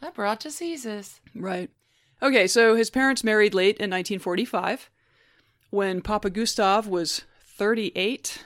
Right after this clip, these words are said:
Speaker 2: and his mother was twenty-three.
Speaker 1: Okay.
Speaker 2: What? They had two sons, Meinhard, who was his father's favorite,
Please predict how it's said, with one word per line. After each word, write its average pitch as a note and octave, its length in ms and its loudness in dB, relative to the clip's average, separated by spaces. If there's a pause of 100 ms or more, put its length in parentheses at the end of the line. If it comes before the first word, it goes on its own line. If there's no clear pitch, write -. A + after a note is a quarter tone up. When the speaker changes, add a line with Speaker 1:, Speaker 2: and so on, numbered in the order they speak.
(140)
Speaker 2:
and F#3+ 180 -8
his F3+ 220 -6
mother G#3+ 260 0
was D#3 160 -2
twenty-three. G3 1160 -4 (180)
Speaker 1:
Okay. E4 420 -6 (440)
Speaker 2:
What? - 180 -12 (800)
They G3+ 100 -2
had A3 160 0
two B3+ 140 -2
sons, G#3+ 540 -2 (280)
Meinhard, B3 760 6 (760)
who A3 120 2
was F#3+ 360 2
his G3 180 0
father's F3 400 0
favorite, G3+ 440 2